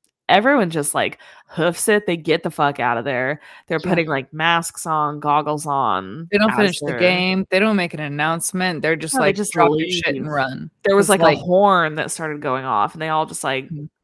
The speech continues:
Speaker 1: scattered. <laughs>
Speaker 2: Yep, exactly. I mean, and that dust cloud was freaking crazy, you know?
Speaker 1: Oh, yeah. She was hefty. When they get home, Murph forgot to shut her window, so there's a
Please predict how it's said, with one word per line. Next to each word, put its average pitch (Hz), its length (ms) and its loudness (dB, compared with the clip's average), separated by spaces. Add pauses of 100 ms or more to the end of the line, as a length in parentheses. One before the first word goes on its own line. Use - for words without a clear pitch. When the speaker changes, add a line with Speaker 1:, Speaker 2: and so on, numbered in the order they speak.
(140)
Speaker 1:
scattered. 160 680 -4 (300)
<laughs> 294 320 -2 (260)
Speaker 2:
Yep, 208 300 2
exactly. 175 680 -2
I 220 120 4
mean, 247 360 4
and 202 160 2
that 175 160 4
dust 190 240 -2
cloud 135 280 2
was - 260 -8 (180)
freaking 226 300 -4
crazy, 202 640 -4
you 156 140 -8
know? 202 260 -4 (880)
Speaker 1:
Oh, 175 140 -8
yeah. 60 260 -10
She - 240 -8
was 202 140 -4
hefty. - 540 -16 (1120)
When 233 160 2
they 254 140 2
get 233 240 2
home, 180 480 2 (140)
Murph 175 520 -2 (160)
forgot 175 400 0
to 170 140 -8
shut - 320 -4
her 151 180 -8
window, 170 540 -2
so 165 160 -8
there's 151 180 -6
a 135 80 -12